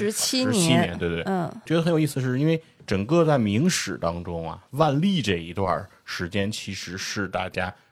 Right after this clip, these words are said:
Speaker 2: 争议和这种关注度都比较高的，因为万历这一段事情比较多。
Speaker 1: 对。
Speaker 2: 很多人又说明时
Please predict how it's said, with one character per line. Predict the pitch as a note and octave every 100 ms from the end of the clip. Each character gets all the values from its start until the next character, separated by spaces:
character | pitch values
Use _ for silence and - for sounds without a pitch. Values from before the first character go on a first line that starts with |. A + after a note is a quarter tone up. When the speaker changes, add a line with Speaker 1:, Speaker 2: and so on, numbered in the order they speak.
| _
Speaker 2:
争 | - A#2+
议 | A#2+ G#2
和 | F#2 - F2+ F2
这 | F2+ G2+
种 | F2 E2
关 | C#2+ G#2+
注 | A2+
度 | G#2+ F#2
都 | F#2+
比 |
较 | G2 E2
高 | F2+ F#2+
的， |
因 | G2
为 | D3+
万 | D#3+
历 | D#3+
这 | C#3+
一 | C#3
段 | C#3+
事 | B2+ -
情 | B2 F#2
比 | G2
较 | G2
多。 | - F#2 F#2+ A2+ -
Speaker 1:
对。 | - B3 G3 D#3 G#3 _
Speaker 2:
很 | -
多 | - A2+
人 | B2+
又 |
说 | A2 B2 B2
明 | A#2+ G2+ G#2+ C3
时 | C3+ - - G#2 A#2+